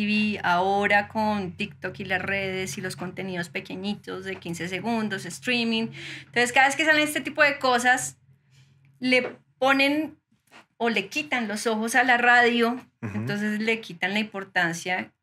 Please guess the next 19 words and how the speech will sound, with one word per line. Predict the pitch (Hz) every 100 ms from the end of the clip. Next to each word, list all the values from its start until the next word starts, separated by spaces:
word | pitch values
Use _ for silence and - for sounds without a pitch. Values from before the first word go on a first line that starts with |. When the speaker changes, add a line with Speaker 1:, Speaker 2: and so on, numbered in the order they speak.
| _
Speaker 1:
que | 277
para | 277 285 262
mí | 254
siempre | 277 294
ha | 294
tenido. | 311 302 247 -
Y | 294
tal | 294 269 247
vez | 277 254
yo | 294
hablo | 294 294
desde | 302 254 220 196 233 254 285 - _ _
la | 208 202 196 196 185
localía, | 185 180 185 165 220 277 190
desde | 175 180 170 175
Colombia | - 180 196 208 196 208
como | 240 226 220
consumidor | 196 190 165 160 147
radial, | 165 170 170 -